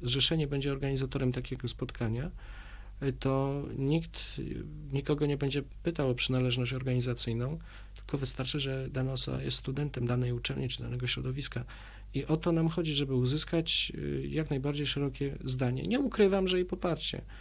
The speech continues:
środowiska. E, będziemy prezentować nasz projekt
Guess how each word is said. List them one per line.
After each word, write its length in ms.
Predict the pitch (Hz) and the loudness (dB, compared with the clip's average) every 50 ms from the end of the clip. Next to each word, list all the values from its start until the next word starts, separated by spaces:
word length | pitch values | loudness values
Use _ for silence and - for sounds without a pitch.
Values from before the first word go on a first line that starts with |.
| - - - - - - - | -14 -14 -14 -14 -14 -10 -6
środowiska. 640 | - - 139 127 127 120 123 120 - - - - - - - - - - - - - - - - - - - | -2 0 0 2 2 2 2 2 0 0 -2 -6 -6 -6 -12 -16 -16 -16 -16 -16 -16 -16 -16 -16 -16 -10 -6
E, 40 | - 131 135 139 143 143 143 139 143 156 - - - - - - - - - - - - - - - | -4 -2 0 2 4 4 4 2 2 -2 -6 -6 -12 -16 -16 -18 -16 -16 -16 -16 -16 -16 -16 -2 4
będziemy 560 | - 151 156 147 165 170 170 170 165 147 127 - - - - - - - - - - | 6 6 6 8 8 8 8 8 6 6 4 -2 -10 -14 -16 -16 -16 -16 -16 -10 0
prezentować 600 | - 156 143 147 151 135 - 147 147 143 135 - | 2 4 4 4 2 2 4 4 4 4 2 2
nasz 180 | - 131 127 - | 2 0 0 0
projekt 600 | - - 135 123 123 131 147 170 170 - - - | 0 2 4 4 4 4 2 0 -2 -8 -12 -12